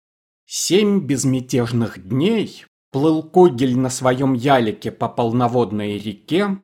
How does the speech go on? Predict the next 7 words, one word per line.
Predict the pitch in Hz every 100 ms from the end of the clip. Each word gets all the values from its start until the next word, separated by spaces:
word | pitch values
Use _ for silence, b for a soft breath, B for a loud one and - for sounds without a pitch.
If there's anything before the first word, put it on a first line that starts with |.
| _
останавливаясь | 127 - 139 139 131 120 117 107 110 104 -
на | 117 143 170
ночь | 156 143 -
на | 127
прибрежных | 123 120 107 123 127 113 120 110 -
постоялых | 123 - 127 117 110 104 107 -
дворах. | 117 127 117 95 - -